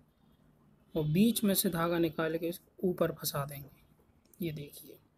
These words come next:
अब इसके बाद यहाँ से ये सीधा नहीं डलेगा, इसको हम चिमटी से पकड़ेंगे और अंदर की तरफ से बाहर की तरफ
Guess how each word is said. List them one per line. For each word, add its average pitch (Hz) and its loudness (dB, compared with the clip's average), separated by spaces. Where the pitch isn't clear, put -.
अब 165 -4
इसके 170 0
बाद 151 -4
यहाँ 175 2
से 208 2
ये 202 6
सीधा 190 2
नहीं 165 0
डलेगा, 175 2
इसको 170 0
हम 165 -2
चिमटी 175 -2
से 180 0
पकड़ेंगे 185 2
और 170 -2
अंदर 214 8
की 202 4
तरफ 156 2
से 226 -2
बाहर 165 2
की 165 -10
तरफ 160 -6